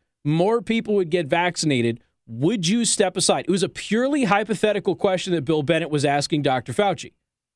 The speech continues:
"If I could prove to you beyond the shadow of a doubt that more people's lives would be saved if you just stepped down and went out of the way."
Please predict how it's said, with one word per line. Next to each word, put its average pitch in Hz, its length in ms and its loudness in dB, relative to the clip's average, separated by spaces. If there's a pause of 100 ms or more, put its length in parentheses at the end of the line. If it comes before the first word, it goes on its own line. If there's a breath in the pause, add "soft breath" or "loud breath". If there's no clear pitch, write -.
(880)
"If 185 180 0
I 226 200 0
could 320 280 -2
prove 294 540 -2
to 220 140 -2
you 139 400 -2
beyond 190 300 0
the 190 60 2
shadow 214 400 0
of 247 100 0
a 233 60 0
doubt 175 360 -2
that 147 180 -2
more 180 500 0
people's 220 600 -4
lives 180 320 0
would 147 100 -2
be 135 100 0
saved 147 760 0 (520)
if 170 200 0
you 196 440 -2
just 220 420 0
stepped 190 420 -2
down 147 400 2 (280 soft breath)
and 139 180 0
went 175 160 2
out 165 160 0
of 160 80 2
the 160 60 2
way." 147 380 0